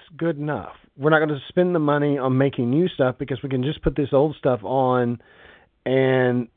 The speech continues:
there we go." Or, um, you know, they've, they sort of recognize nowadays, especially since two thousand, one of the problems in America with, uh,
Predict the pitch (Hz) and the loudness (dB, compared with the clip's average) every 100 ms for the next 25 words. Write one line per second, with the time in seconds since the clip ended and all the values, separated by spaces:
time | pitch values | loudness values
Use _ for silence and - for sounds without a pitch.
0 | _ - 127 120 113 120 110 92 101 117 | _ 0 2 2 2 0 0 -4 -12 -18
1 | _ _ - - _ - 247 240 170 147 | _ _ -20 -20 _ 0 4 6 6 4
2 | 147 - _ _ - 151 147 143 139 135 | -2 -8 _ _ -8 -4 0 0 -2 -6
3 | _ _ _ _ _ _ _ _ _ _ | _ _ _ _ _ _ _ _ _ _
4 | _ _ _ _ _ _ _ _ - 165 | _ _ _ _ _ _ _ _ -6 0
5 | 151 143 147 139 165 160 - 202 180 135 | 2 2 0 -4 -4 -2 2 2 0 -2
6 | 156 170 180 139 127 123 107 123 165 180 | -2 -2 -2 0 0 0 0 2 4 4
7 | 123 110 117 123 - _ - 110 - 107 | 0 -2 -4 -6 -12 _ -16 -16 -16 -18
8 | - 170 233 147 113 104 98 135 107 - | 0 4 4 2 -2 -4 -6 -4 -6 -6
9 | 123 120 139 185 117 104 120 151 123 107 | -4 2 4 4 0 -8 -4 -4 -4 -8
10 | - 135 143 170 120 104 107 113 110 180 | -2 2 2 0 -2 -6 -6 -2 4 4
11 | 254 - 107 101 107 101 107 104 101 98 | 4 0 -6 -6 -6 -4 -4 -4 -6 -8